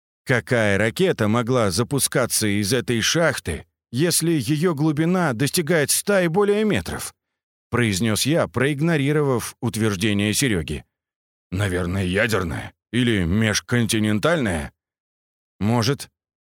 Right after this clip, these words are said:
Ну, какого же размера? Великовато, не находишь?» «А я не знаю», — покачал головой Дмитрий. «Первые ядерные ракеты. Откуда ты вообще знаешь, как они могли выглядеть? Да и сама пусковая установка.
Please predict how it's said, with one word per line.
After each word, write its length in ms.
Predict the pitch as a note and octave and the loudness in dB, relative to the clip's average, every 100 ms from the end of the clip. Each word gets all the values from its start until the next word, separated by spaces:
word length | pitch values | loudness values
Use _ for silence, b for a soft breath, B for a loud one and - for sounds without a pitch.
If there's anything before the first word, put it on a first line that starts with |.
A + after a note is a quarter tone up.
| _ _ | _ _
Ну, 200 | G#2 F#2+ | -2 -2
какого 400 | - A2 C#3+ C3 | -2 -2 0 0
же 140 | A2 | 2
размера? 640 | C#3+ C3 G#2+ G3+ E3+ E2+ - _ _ _ _ | 2 2 0 0 0 -2 -6 _ _ _ _
Великовато, 760 | F#2 B2 C3+ D3+ F3+ G#3 - E2+ | -2 -2 0 0 0 0 -2 -2
не 160 | E2+ G#2+ | 0 0
находишь?» 540 | B2 - G#3 G2 - _ _ _ _ _ _ _ _ _ _ _ _ | 0 0 0 -2 -4 _ _ _ _ _ _ _ _ _ _ _ _
«А 160 | C#3 F#3+ | 0 2
я 240 | G3+ A#3 | 2 2
не 100 | A3+ | 2
знаю», — 460 | C3 F2 F2+ F2 E2 - _ _ | 0 0 0 0 -2 -6 _ _
покачал 420 | A2+ A2+ G#2+ G#2 | -4 -2 0 0
головой 420 | F#2+ A2 G#2 A2+ | 2 0 2 0
Дмитрий. 540 | G2 G#2+ F#2+ G#2 F#2 E2 _ _ _ _ _ - | 0 0 0 -2 -4 -6 _ _ _ _ _ -2
«Первые 480 | A3 G3 E3 D#3+ | 0 2 2 2
ядерные 680 | C3+ A#2+ E3+ D#3 D3+ D3 C#3 | 2 0 0 0 0 0 2
ракеты. 560 | C3 D3 F3 B2+ - - _ _ _ _ | 0 0 0 -2 -4 -10 _ _ _ _
Откуда 380 | F3 - B3+ A#3+ | -6 -2 0 0
ты 180 | A#3 G#3 | 2 2
вообще 560 | D#3 F#3+ B2+ - E2+ | 2 2 0 -2 -2
знаешь, 380 | C#2 G2+ G#2+ F#2 | -2 -2 0 0
как 220 | - B2+ | 0 -2
они 160 | C3 B2+ | 0 0
могли 300 | C#3 D3 F#3 | 0 0 0
выглядеть? 560 | G3 B3+ A2 D#2+ D#2 - _ _ _ _ - | 0 0 -2 -4 -6 -10 _ _ _ _ -4
Да 100 | A3+ | 0
и 240 | G3+ C#3+ | 2 2
сама 520 | - - E3 G3 G#3 | 2 2 2 2 0
пусковая 680 | G#2+ C#3 B2+ - G3 F3+ C#3+ | 0 -2 0 0 2 2 2
установка. 800 | D#3+ D#3+ A#3 A3 B2+ - D#2 | 2 0 0 0 -2 -4 -10